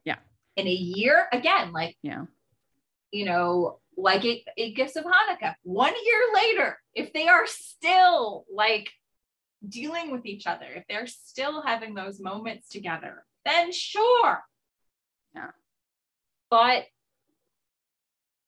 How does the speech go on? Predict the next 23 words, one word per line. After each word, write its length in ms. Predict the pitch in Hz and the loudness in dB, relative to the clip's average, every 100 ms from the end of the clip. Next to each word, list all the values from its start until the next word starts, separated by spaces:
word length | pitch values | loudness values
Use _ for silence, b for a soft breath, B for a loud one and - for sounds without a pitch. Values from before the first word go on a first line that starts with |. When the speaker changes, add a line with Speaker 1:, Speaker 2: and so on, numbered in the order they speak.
| - | -4
Speaker 2:
I 280 | 208 240 - | -2 -2 -4
understand, 680 | 247 247 359 - - 240 | -4 -2 -4 -6 -10 -8
and 60 | 262 | -6
the 40 | |
thing 160 | 311 330 | -6 0
is, 160 | 349 339 | 0 2
like, 140 | 262 | -2
I 120 | - | -4
can 180 | 294 330 | -4 -10
totally 560 | 302 277 269 294 269 254 | -8 -4 -4 -6 -10 -14
see, 440 | 240 - 208 269 330 | -16 -14 -12 -10 -8
like, 300 | 262 247 240 | -4 -6 -4
yes, 440 | 262 - - - _ _ _ _ _ _ | -4 -4 -10 -20 _ _ _ _ _ _
you 140 | 240 240 | -6 -4
know, 300 | 214 196 - - | -2 -4 -8 0
forced, 380 | 285 294 - - | 4 4 0 0
forced, 340 | 285 294 - _ _ | 0 0 -6 _ _
forced 360 | 339 370 453 - | 4 4 4 -2
proximity, 680 | 359 330 339 339 311 330 339 | 2 2 2 -2 -2 0 0
only 260 | 277 294 | -2 -4
one 220 | 285 262 | 0 0
guest 260 | 240 220 - | 2 -2 -2
has, 360 | - - - | -8 -8 -20